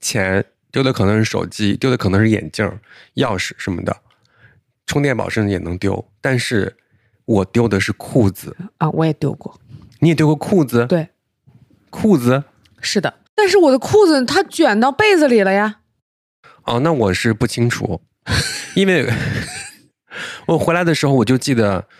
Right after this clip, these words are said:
Speaker 1: 我收拾行李的时候，把所有的东西都放到我的行李箱里了。
Speaker 2: 嗯。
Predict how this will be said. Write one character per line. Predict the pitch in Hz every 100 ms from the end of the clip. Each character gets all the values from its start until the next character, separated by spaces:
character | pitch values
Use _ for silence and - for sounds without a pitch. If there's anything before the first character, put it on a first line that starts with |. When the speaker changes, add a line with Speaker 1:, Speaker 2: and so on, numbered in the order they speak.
| _ -
Speaker 1:
我 | 104
收 | 156
拾 | 139
行 | 120 127
李 | 123
的 | 92
时 | 107
候， | 104
把 | 101 90
所 | 139
有 | 135
的 |
东 | 98 107
西 | 101
都 | 104
放 | 101 104
到 | 92 90
我 | 87
的 | 92
行 | - 101
李 | 92
箱 | 101 101
里 |
了。 | - -
Speaker 2:
嗯。 | 180 170